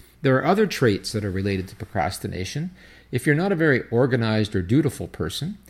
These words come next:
it's a, called, a major personality trait called conscientiousness. If you're not very conscientious, you're more prone to procrastinate. And conscientiousness really is just how, how, uh,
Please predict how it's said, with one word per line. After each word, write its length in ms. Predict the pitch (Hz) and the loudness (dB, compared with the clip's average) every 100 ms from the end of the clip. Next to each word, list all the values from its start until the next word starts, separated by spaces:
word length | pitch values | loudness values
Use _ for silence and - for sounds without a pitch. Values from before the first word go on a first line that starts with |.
| - - - | -20 -20 -8
it's 160 | 104 | -6
a, 40 | - | -6
called, 300 | - 107 95 | -2 0 0
a 80 | 101 | -2
major 320 | 98 117 107 | 2 4 2
personality 540 | 98 113 107 104 95 92 | 0 0 0 -2 -2 -2
trait 280 | - 95 | -2 -2
called 240 | - 92 95 | -4 -6 -6
conscientiousness. 1200 | - 104 101 98 104 165 - - - 139 - - | -4 -4 -4 -2 -2 -2 -4 -10 -8 -8 -8 -14
If 60 | - | -8
you're 80 | 101 | -6
not 120 | 131 | -2
very 160 | 110 | -4
conscientious, 840 | 87 - 101 - 151 190 110 95 - - - | -4 -6 -6 -4 -4 -2 -4 -6 -12 -20 -8
you're 120 | - | -2
more 200 | 104 101 | 0 0
prone 300 | 90 - 92 | -2 -6 -6
to 100 | 87 | -6
procrastinate. 760 | 87 - - 71 - - - - - - - - | -10 -14 -12 -10 -10 -10 -12 -14 -20 -20 -16 -8
And 120 | 175 | 0
conscientiousness 880 | 196 185 139 131 120 98 98 95 120 | 2 4 4 4 2 -2 -2 -2 6
really 480 | 139 143 87 101 - - - | 8 8 6 0 -6 -18 -8
is 160 | - 95 | -6 0
just 360 | - 107 - - - _ | 2 2 0 -12 -20 _
how, 400 | - 120 120 110 - - | -2 2 2 2 -8 -20
how, 480 | - - 165 147 110 | -14 -8 0 4 4
uh, 340 | 90 78 57 | 2 -2 -6